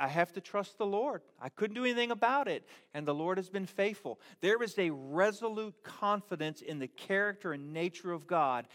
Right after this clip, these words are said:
because of the trial and because of the sickness that on this side of it, here's the attitude.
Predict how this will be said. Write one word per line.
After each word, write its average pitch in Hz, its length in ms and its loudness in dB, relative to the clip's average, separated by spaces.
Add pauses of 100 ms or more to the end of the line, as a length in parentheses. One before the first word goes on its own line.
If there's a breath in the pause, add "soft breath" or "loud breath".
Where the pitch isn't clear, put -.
(200 loud breath)
because 196 640 2
of 156 160 2
the 143 80 0
trial 123 540 2
and 131 100 -6
because 190 400 -2
of 175 60 -10
the 151 80 -8
sickness 131 600 -6 (360 loud breath)
that 170 100 6
on 147 220 2
this 269 200 2
side 147 320 6
of 135 180 0
it, 147 220 0
here's 196 280 0
the 190 160 4
attitude. 165 600 2